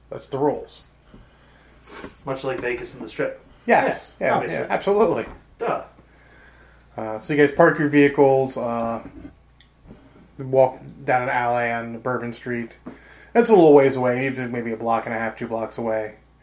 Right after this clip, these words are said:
Speaker 1: This old, looks like an old, uh, dojo.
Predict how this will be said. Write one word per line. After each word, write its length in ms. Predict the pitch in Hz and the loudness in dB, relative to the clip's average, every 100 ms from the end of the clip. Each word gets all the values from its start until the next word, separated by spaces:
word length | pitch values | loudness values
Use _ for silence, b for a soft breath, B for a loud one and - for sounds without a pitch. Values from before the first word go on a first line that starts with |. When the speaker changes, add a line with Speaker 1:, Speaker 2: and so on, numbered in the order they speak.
| b b b b | b b b b
Speaker 1:
This 180 | 175 - | -6 2
old, 280 | 147 147 135 | 4 4 2
looks 240 | 143 - | -2 2
like 180 | 135 127 | 0 0
an 60 | 120 | -2
old, 260 | 120 123 120 | -4 -4 -4
uh, 320 | 117 113 107 - _ _ - _ _ _ _ _ _ _ - | -2 -4 -8 -12 _ _ -20 _ _ _ _ _ _ _ -10
dojo. 500 | 123 120 113 117 113 | -4 -4 -2 -4 -6